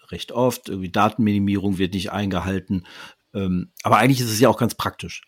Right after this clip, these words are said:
Also ich sehe das ja auch so, ja. Ich will ja auch nicht den Doofmann in der Runde machen, aber, ähm, vi-, vi-, vielleicht noch,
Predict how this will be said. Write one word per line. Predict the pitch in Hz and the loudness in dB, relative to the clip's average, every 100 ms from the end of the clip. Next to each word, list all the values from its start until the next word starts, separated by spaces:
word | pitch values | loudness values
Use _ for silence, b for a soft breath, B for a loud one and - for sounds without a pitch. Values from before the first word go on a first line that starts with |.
| - | 2
Also | 120 | 4
ich | 123 | 6
sehe | 131 | 6
das | 139 127 | 6 6
ja | 113 | 4
auch | 170 147 | 4 0
so, | - 73 69 | -2 -8 -2
ja. | 82 156 113 | 2 2 4
Ich | 113 98 | 2 4
will | 127 | 4
ja | 123 | 4
auch | 113 | 2
nicht | 110 113 | 0 -2
den | 98 | 0
Doofmann | 151 185 92 90 | 2 2 0 0
in | 98 | 2
der | 95 | 2
Runde | 90 95 90 | 4 2 2
machen, | 87 98 90 | 0 -2 -4
aber, | 92 92 B B B B | -4 -4 B B B B
ähm, | 107 98 B B | -2 -2 B B
vi-, | - 135 113 | -2 -2 -2
vi-, | 131 113 | -4 -4
vielleicht | 107 117 131 - | 0 0 0 0
noch, | 131 - | -2 -2